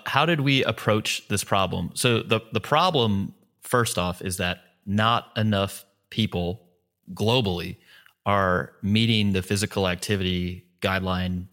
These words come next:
minimums. And that's just a fancy way of saying there are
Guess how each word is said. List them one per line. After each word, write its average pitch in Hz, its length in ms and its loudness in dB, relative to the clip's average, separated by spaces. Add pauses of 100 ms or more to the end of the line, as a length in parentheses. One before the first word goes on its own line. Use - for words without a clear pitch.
minimums. 95 680 -2 (380)
And 95 300 -2
that's 110 200 2
just 123 160 -2
a 107 40 2
fancy 101 320 -2
way 95 120 2
of 90 80 -2
saying 92 360 0 (300)
there 107 180 2
are 95 400 0